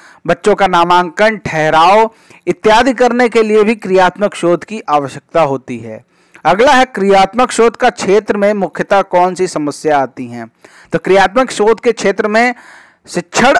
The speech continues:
अधिगम संबंधी समस्याएं आती हैं, मूल्यांकन तथा परीक्षा संबंधी समस्याएं आती हैं, पाठ्य सहगामी गतिविधियों संबंधी समस्या आती हैं, विद्यालय प्रबंध व प्रशासन संबंधी समस्या आती हैं। अगला प्रश्न है,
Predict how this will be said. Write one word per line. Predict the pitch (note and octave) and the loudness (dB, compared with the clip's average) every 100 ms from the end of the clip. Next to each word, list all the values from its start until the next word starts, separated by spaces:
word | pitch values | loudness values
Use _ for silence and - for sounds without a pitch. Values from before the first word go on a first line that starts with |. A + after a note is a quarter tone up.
| - F3+ | -2 -2
अधिगम | F3+ G3+ A#3 | 0 2 2
संबंधी | G#3 A3 A3 A3 A3 | 0 0 0 0 0
समस्याएं | A3 A3 - G#3+ A3 | 0 -2 0 2 2
आती | G#3 - G#3+ | 2 -2 -8
हैं, | G#3 D#4 _ _ _ D3+ | -8 -10 _ _ _ -2
मूल्यांकन | E3+ F3+ F#3+ G3 F#3+ | 0 2 2 2 -2
तथा | A3+ A3 G#3+ G#3 | -2 -2 0 -2
परीक्षा | - D3 C3+ - G#3+ | -2 -4 -4 -2 0
संबंधी | G#3+ G#3 G#3 G3+ A3 | 0 -2 -4 -2 -2
समस्याएं | G3+ G3 - G3 G3+ | -2 -4 -2 0 2
आती | G3 F#3+ G#3+ | 0 -2 -8
हैं, | G#3 C4+ _ _ _ _ | -8 -8 _ _ _ _
पाठ्य | F3 F#3 A3+ A#3+ | 2 2 2 -2
सहगामी | A3+ F3+ F3 F3 F3+ G#3+ | -2 0 2 2 2 0
गतिविधियों | F#3+ E3+ D#3 D3+ D3 F3+ | -2 -2 0 -2 0 -2
संबंधी | F#3+ G3 G3 G3+ G3+ | -2 -4 -4 -2 -2
समस्या | F#3+ G3 - G3 F#3+ | 0 -4 -2 0 0
आती | F#3 G#3 | -2 -8
हैं, | G3 A3 - _ _ _ _ - | -6 -8 -10 _ _ _ _ -8
विद्यालय | E3 D3+ F#3+ G3 A3+ A#3 | -8 0 2 4 4 2
प्रबंध | G3+ F3+ G3+ G3 E3 | 0 0 -2 -4 -2
व | F3+ | 0
प्रशासन | G3 - D3 D3 C#3+ - | 0 -4 -4 -2 -2 -4
संबंधी | D#3 D3+ C#3 C3+ D3 | -6 -4 -4 -4 -6
समस्या | E3 C#3 A#2+ - E3 G3 | -6 -8 -10 -6 -4 -2
आती | C3 - B2+ | -2 -6 -14
हैं। | G#2+ A2 A#2 _ _ _ _ _ _ _ _ _ - | -14 -20 _ _ _ _ _ _ _ _ _ _ -4
अगला | E3 G#3+ C4+ | 0 2 2
प्रश्न | C4 B3+ G#3+ | 2 0 2
है, | A3 A#3+ | 2 0